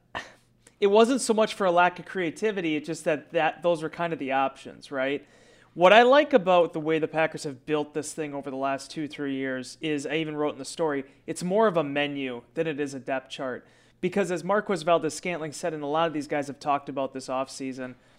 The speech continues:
nobody does basically the same thing as another guy.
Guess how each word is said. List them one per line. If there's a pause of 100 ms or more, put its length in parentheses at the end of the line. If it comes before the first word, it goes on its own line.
(220)
nobody
does (160)
basically
the
same
thing
as
another
guy.